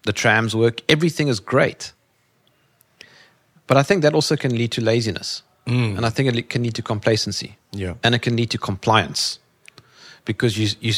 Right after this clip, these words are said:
Speaker 1: you start thinking less. Uh,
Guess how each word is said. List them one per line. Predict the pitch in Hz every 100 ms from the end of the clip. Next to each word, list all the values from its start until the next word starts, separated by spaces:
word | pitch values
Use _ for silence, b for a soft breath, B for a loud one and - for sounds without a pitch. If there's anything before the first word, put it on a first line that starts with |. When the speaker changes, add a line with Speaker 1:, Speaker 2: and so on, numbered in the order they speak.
| -
Speaker 1:
you | 120
start | 147 139 -
thinking | 151 151 147 107
less. | 101 120 - - _ _ _ _ _ _ _ _ - _ _ -
Uh, | 104 98 95